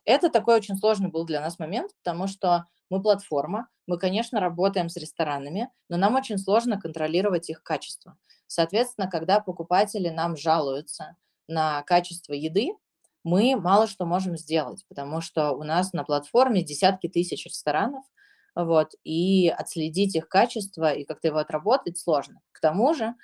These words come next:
восприятие качества еды очень субъективный параметр, да, для кого-то, ам, для кого-то качественная еда — это просто свежая, да, там, <laughs> не, не протухшая, да, для кого-то качественная еда —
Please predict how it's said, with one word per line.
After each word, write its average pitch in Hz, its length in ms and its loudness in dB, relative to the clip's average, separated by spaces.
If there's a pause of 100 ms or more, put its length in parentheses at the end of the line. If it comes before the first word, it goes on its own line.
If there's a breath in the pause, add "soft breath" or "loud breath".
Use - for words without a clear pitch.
(300 soft breath)
восприятие 185 800 2
качества 175 500 -2
еды 185 540 -4
очень 202 400 -2
субъективный 151 720 -6
параметр, 165 580 0
да, 143 180 -2
для 139 160 -10
кого-то, 135 580 -4 (420 soft breath)
ам, 127 640 -4 (600)
для 151 160 -6
кого-то 147 300 -2
качественная 135 640 -4
еда — 135 640 -2
это 131 680 -8 (280 soft breath)
просто 175 340 6
свежая, 139 840 0
да, 131 180 -4
там, 139 160 -10
<laughs> 147 60 -10
не, 170 160 -2
не 175 160 -2
протухшая, 175 540 0
да, 160 100 2
для 143 140 -4
кого-то 202 260 -2
качественная 139 560 -4
еда — 165 460 4